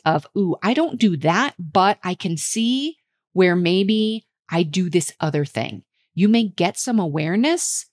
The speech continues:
of an example I'm not specifically sharing, but one of the examples I share may kind of open up other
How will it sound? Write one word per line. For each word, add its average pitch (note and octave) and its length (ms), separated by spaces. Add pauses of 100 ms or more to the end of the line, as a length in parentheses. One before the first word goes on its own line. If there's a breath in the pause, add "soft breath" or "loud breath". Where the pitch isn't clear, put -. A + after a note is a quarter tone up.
(540)
of E3+ 320
an F3 100
example G3 500
I'm E3+ 160
not - 200
specifically G3 600
sharing, A3 480
but E3 180
one G3+ 120
of G#3+ 80
the G#3 100
examples F3 460
I E3 80
share E3+ 240
may F#3 380
kind A3+ 200
of G3+ 80 (140)
open F#3 380
up E3+ 240 (480 soft breath)
other F3 800